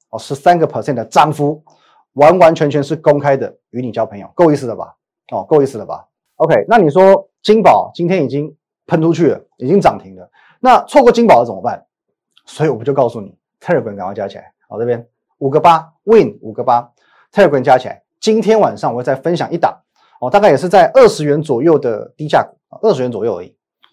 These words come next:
哦，好，所以呢，我已经预告咯，哦，自己不加的就不关我事咯，哦，金宝也是免费分享的，哦，乔威、星星全部都是公开分享的。那这一档，哦，今天晚上在 Telegram 会做公开分享，你不加都不关我的事哦。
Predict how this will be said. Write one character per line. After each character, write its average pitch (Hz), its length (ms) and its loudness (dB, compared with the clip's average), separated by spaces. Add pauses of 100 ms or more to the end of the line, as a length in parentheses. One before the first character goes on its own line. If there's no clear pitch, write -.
(100)
哦， 101 120 -12
好， 113 300 -4
所 165 120 0
以 170 60 4
呢， 151 240 0
我 131 120 0
已 147 40 -2
经 180 100 -2
预 190 80 0
告 170 180 6
咯， 139 240 2
哦， 113 160 -2
自 175 120 -8
己 151 40 -2
不 143 80 -6
加 160 220 2
的 139 80 0
就 147 100 -4
不 139 120 -6
关 135 120 0
我 104 80 -8
事 123 140 -10
咯， 98 240 -8
哦， 107 180 -6
金 214 220 0
宝 156 140 6
也 135 60 6
是 180 100 0
免 147 120 0
费 165 140 -2
分 165 120 -2
享 131 160 -2
的， 104 220 -12 (320)
哦， 120 200 0
乔 143 240 2
威、 170 260 4
星 170 160 -4
星 170 100 -2
全 151 140 -4
部 156 80 -6
都 160 100 0
是 147 180 -4
公 156 200 -2
开 151 140 2
分 147 180 -4
享 117 140 -6
的。 90 120 -16 (200)
那 196 120 0
这 190 140 2
一 190 60 6
档， 147 200 2 (140)
哦， 104 160 -10
今 160 120 -4
天 170 100 0
晚 135 100 -2
上 131 160 -4
在 139 140 -6
Telegram 107 140 -10
会 120 100 -12
做 123 140 -4
公 131 140 -2
开 131 140 -2
分 123 160 -8
享， 117 160 -10 (320)
你 120 140 -12
不 151 80 -8
加 147 240 2
都 143 80 0
不 143 80 0
关 143 140 6
我 107 80 -6
的 101 60 -10
事 120 120 -10
哦。 92 200 -8